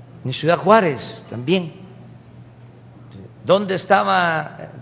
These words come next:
presidente Madero, apóstol de la democracia?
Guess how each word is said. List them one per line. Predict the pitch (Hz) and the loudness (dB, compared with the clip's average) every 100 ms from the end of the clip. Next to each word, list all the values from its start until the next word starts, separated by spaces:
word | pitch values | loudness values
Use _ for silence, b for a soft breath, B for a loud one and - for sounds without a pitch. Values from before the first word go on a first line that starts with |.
| - | -8
presidente | 131 127 147 170 165 165 | -8 -6 -4 -4 -4 -4
Madero, | 156 156 170 131 - | 0 2 2 0 -4
apóstol | 123 - 220 - - 185 | -4 2 2 2 -2 -2
de | 180 | 0
la | 175 | 2
democracia? | 175 170 - 190 196 151 147 | 0 -2 -2 -2 -2 -2 -6